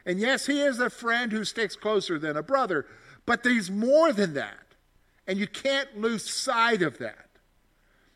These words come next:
So let's take a look at this together. So the first thing we're gonna notice is in verse fourteen, we're going to notice God with us. So again, I want you to notice with me what it says in verse fourteen. He says this,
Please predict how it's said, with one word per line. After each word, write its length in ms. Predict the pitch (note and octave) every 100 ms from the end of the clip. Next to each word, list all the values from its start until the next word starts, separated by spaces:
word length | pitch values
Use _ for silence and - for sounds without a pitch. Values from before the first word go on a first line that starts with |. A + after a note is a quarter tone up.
| _
So 180 | - A3
let's 360 | A3 C4+ E4+ -
take 240 | D#4 C#4+
a 60 | A3+
look 260 | G#3+ A3
at 120 | F3+ -
this 200 | D3+ -
together. 420 | D#3+ D#3 C3+ B2
So 160 | -
the 80 | F#3+
first 300 | - D#4+ D#4+
thing 140 | - A3+
we're 100 | G3
gonna 180 | F#3+
notice 640 | E3+ F3+ A3 F#3 C#3+ C#3 - - - - - _
is 400 | G3+ G3+ F#3+ E3 -
in 160 | F3+ D#3+
verse 240 | F3+ F3
fourteen, 840 | - F#3+ F3+ - D4 C#4+ G#3 G3 F3 _ _ _ _ _ _ -
we're 100 | F#3
going 280 | G#3 B3+ C4
to 80 |
notice 500 | G#3+ E3+ E3 E3+ E3+
God 560 | - E3 F#3 F#3+ F3+ C#3
with 260 | F#3+ G3 D#3+
us. 480 | B2+ - - - - _ _ _ _ _ _ _ _ _
So 220 | - A3+ A3
again, 340 | F#3+ C#4+ B3
I 40 |
want 240 | G3+ A#3+ -
you 60 | C#4
to 80 |
notice 480 | A#3+ G#3 G3+ G#3 -
with 180 | F#3 F3+
me 120 | F#3+
what 220 | F#3 E3 F3
it 120 | F3
says 360 | - C#3+ C3+
in 100 | E3+
verse 260 | C#3+ C#3+ C#3+
fourteen. 600 | - F3+ F3 - C4 E3+
He 100 | E3
says 340 | - G#3 F#3
this, 320 | - F#3 D3